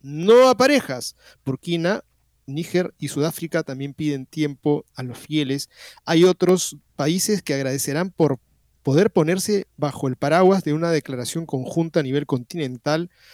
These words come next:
como la que promueve el cardenal de Kinshasa.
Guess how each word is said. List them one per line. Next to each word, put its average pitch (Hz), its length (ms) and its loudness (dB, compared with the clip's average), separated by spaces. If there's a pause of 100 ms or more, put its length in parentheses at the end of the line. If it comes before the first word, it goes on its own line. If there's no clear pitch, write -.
(100)
como 147 180 -2
la 135 120 -2
que 143 120 -4
promueve 151 380 2
el 202 80 2
cardenal 143 420 -6
de 151 120 -12
Kinshasa. 143 640 -2